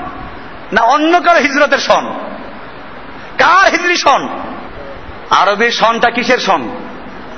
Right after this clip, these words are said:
হিজরি সন। হিজরি সনের সম্পর্ক কিসের সাথে?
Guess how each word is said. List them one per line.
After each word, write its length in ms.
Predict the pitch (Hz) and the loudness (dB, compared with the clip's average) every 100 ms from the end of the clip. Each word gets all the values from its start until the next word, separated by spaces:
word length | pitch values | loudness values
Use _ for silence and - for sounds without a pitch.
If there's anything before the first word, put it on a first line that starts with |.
| - - - - - - | -16 -16 -16 -16 -10 2
হিজরি 300 | 254 220 269 | 2 4 0
সন। 280 | - 156 110 - - - - - - - - | 0 -2 -2 -6 -10 -12 -14 -14 -14 0 2
হিজরি 340 | 240 185 294 | 4 2 0
সনের 260 | - 277 262 | 2 2 2
সম্পর্ক 400 | - 247 254 247 | 2 4 2 2
কিসের 220 | 269 254 | 0 0
সাথে? 220 | 262 262 | 2 2